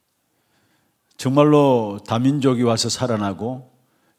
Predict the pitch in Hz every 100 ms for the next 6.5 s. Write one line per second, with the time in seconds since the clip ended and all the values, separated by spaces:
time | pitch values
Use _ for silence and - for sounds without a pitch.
0 | - 123 143 143 139 - 165 147 139 139
1 | 131 123 120 117 - 101 85 85 87 110
2 | 151 _ _ _ _ _ _ _ _ _
3 | 123 113 113 123 127 127 131 147 143 135
4 | 127 127 120 113 139 143 143 123 127 117
5 | 147 170 - 151 - 113 90 92 87 95
6 | 80 95 90 85